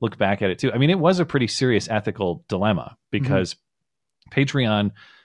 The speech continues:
Speaker 1: went into that asking me to keep everything private. I,
Speaker 2: Right.
Speaker 1: I was not supposed to record the conversation, which for legal purposes, I never did. Absolutely not.
Speaker 2: Mm-hmm.
Speaker 1: Uh, and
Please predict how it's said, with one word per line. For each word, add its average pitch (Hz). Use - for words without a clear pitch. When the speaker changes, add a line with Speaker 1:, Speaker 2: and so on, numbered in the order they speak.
Speaker 1:
went 127
into 127
that 104
asking 120
me 107
to 98
keep 123
everything 110
private. 90
I, 98
Speaker 2:
Right. 104
Speaker 1:
I 101
was 98
not 104
supposed -
to 104
record 113
the 113
conversation, 113
which 98
for 90
legal 82
purposes, 82
I 80
never 78
did. 90
Absolutely 76
not. 78
Speaker 2:
Mm-hmm. 123
Speaker 1:
Uh, 113
and 131